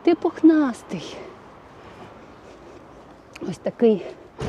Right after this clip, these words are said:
загадковий будинок з башенками згори. Я зараз там перейду, покажу.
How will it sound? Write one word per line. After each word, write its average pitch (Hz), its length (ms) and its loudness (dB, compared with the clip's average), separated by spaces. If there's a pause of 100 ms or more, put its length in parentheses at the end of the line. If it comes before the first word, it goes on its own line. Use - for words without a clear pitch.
(380)
загадковий 214 840 2
будинок 190 720 4 (1800)
з 185 120 -2
башенками 226 840 2
згори. 277 400 0 (1120)
Я 196 140 2
зараз 202 280 2
там 190 180 2
перейду, 233 500 6 (1120)
покажу. 202 520 0